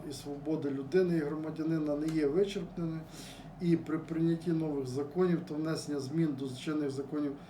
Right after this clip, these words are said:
не допускається звуження змісту та обсягу існуючих прав і свобод. Статтею п'ятдесят восьмої Конституції України написано, що, е, нормативно-правові акти, закони не мають зворотньої дії в часі, крім випадків,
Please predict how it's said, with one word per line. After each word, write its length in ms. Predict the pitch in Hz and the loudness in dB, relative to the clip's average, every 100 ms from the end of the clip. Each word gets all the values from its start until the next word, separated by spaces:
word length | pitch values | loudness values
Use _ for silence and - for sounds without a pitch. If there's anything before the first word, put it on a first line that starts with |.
| - - - | -16 -16 -8
не 120 | 147 | -4
допускається 920 | 139 160 160 - 165 - 175 165 - 139 | 0 0 0 -4 -4 2 4 4 2 -4
звуження 540 | 127 156 147 135 139 | -2 -2 -2 0 0
змісту 460 | 127 170 196 - 143 143 | 2 2 2 0 -6 -2
та 60 | |
обсягу 440 | 151 - - 135 147 | -2 -4 -2 -2 -2
існуючих 480 | 135 - 151 135 139 127 | -6 -6 -6 -4 -8 -6
прав 200 | 139 139 123 | -2 -2 -2
і 40 | |
свобод. 400 | - 139 120 110 98 - - - - - | -6 -6 -6 -8 -12 -16 -16 -16 -16 -12
Статтею 480 | - 156 262 247 196 | -10 -2 0 0 2
п'ятдесят 480 | 208 190 233 226 170 | 2 4 2 0 2
восьмої 360 | 165 180 175 175 | 2 2 2 0
Конституції 600 | - 156 - 185 - 151 | 0 -4 -4 -6 -4 -4
України 580 | 139 143 147 180 180 170 143 143 | -4 -4 0 2 2 0 -4 -6
написано, 440 | 131 180 170 165 | -4 -4 -2 -4
що, 180 | 156 143 | -4 -4
е, 120 | 139 135 139 131 127 123 123 - - - - - - - 165 | -6 -6 -6 -4 -4 -6 -8 -12 -14 -14 -14 -14 -14 -10 -2
нормативно-правові 1000 | 160 165 170 196 185 165 165 160 151 170 | 2 4 6 8 8 6 2 0 2 4
акти, 340 | 208 196 180 | 2 0 -4
закони 440 | 156 165 185 175 151 | -2 -2 0 2 2
не 120 | 156 | 2
мають 340 | 160 151 131 | 2 4 2
зворотньої 520 | 123 156 160 - 143 131 | 0 2 2 2 -2 -2
дії 180 | 147 135 | 0 0
в 80 | 127 | 0
часі, 340 | 180 202 180 - | 0 0 -2 -6
крім 200 | 139 139 | -4 0
випадків, 480 | 165 185 175 - | 0 0 -4 -4